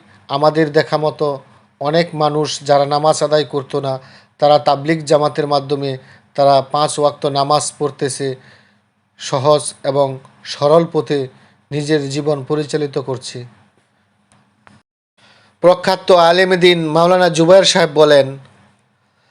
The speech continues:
"আমরা নিজেদের সংশোধন করতে চাই, পরিবার ও সমাজকে, সবাইকে দ্বীনের প্রতি নিয়ে আসতে চাই। এজন্য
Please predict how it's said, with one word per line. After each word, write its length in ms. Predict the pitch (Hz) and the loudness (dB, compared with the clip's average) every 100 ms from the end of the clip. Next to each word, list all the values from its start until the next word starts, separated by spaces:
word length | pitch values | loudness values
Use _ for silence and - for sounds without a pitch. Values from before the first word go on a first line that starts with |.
| - - | -20 -6
"আমরা 380 | 151 170 175 185 | 0 2 4 2
নিজেদের 480 | 180 196 208 190 196 | 4 2 2 4 2
সংশোধন 680 | 175 - 196 185 202 185 170 | 2 0 0 0 2 2 2
করতে 320 | 180 175 175 | 2 2 0
চাই, 340 | - 131 120 117 _ _ _ _ - | 0 -2 -2 -10 _ _ _ _ 2
পরিবার 420 | 175 190 190 190 190 | 4 6 6 4 4
ও 200 | 185 175 | 4 4
সমাজকে, 760 | 170 175 185 190 - 185 165 143 _ _ _ _ _ | 4 0 0 0 0 0 0 -2 _ _ _ _ _
সবাইকে 840 | - - 160 180 202 202 202 175 - _ | -8 -2 2 4 2 2 2 2 -4 _
দ্বীনের 400 | 131 135 170 208 | -6 0 2 2
প্রতি 280 | 190 190 190 | 2 0 0
নিয়ে 260 | 175 175 175 | 2 4 4
আসতে 320 | 160 - 165 | 2 0 -2
চাই। 320 | 156 135 123 - _ _ _ - | 0 0 0 -8 _ _ _ -2
এজন্য 640 | 165 175 185 180 165 151 | 2 2 2 2 2 0